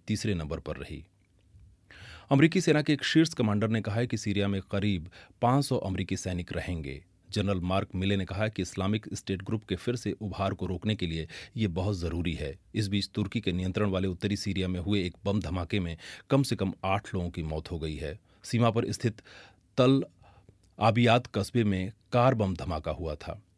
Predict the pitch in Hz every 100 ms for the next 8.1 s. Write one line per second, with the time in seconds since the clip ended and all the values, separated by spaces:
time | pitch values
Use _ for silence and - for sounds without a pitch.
0 | _ _ - _ _ _ - - - -
1 | - 135 151 190 185 165 160 160 151 156
2 | 143 107 131 151 113 110 117 120 113 135
3 | - _ - 120 110 117 127 131 131 -
4 | 98 120 - 101 95 107 101 - 117 -
5 | 139 - 104 101 104 92 98 95 104 -
6 | 85 76 - - - _ - 113 113 127
7 | 113 92 - 107 95 80 76 78 76 85